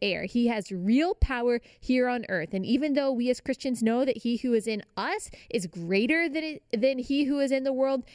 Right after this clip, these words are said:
Satan does have real power. And so there's no such thing. Satan would like us to believe that there's neutral ground, that, okay, some of the things that aren't biblical, um, that the world says, they're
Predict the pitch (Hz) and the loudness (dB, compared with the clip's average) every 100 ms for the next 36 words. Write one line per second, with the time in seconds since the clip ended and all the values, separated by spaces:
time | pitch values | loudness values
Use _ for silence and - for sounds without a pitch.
0 | - - 269 277 330 240 226 233 214 220 | -16 -2 -2 0 -2 0 0 0 -4 -2
1 | 214 208 196 196 202 202 - 240 214 170 | -2 -2 -4 -2 0 0 -2 -2 -2 -2
2 | 196 208 247 226 - - 240 226 202 214 | -2 0 0 0 -6 -4 0 0 0 0
3 | 302 381 320 - 233 190 277 330 370 330 | 0 0 -4 -4 -6 -4 -2 -2 0 0
4 | 226 208 214 220 277 - 233 190 180 208 | 0 0 0 -2 -4 -2 -2 0 0 0
5 | 233 226 202 170 185 175 180 - 247 220 | 0 0 -2 -2 -4 -2 -2 2 0 2
6 | 254 240 311 - - - - 226 233 - | -2 -4 -8 -14 -20 -18 -2 0 0 0
7 | 233 262 247 - 330 349 269 269 - 269 | -2 0 -2 -2 -2 -2 -2 -2 0 0
8 | 247 214 - - 240 269 - 220 214 226 | -2 -4 -6 -4 -4 -4 -2 0 0 0
9 | 233 262 277 320 - - - 240 233 220 | 0 0 0 -4 -16 -20 -8 -4 -2 -2
10 | 208 226 240 196 208 226 233 - 247 240 | -2 -2 0 2 2 2 0 0 0 0
11 | 226 - - | -2 -10 0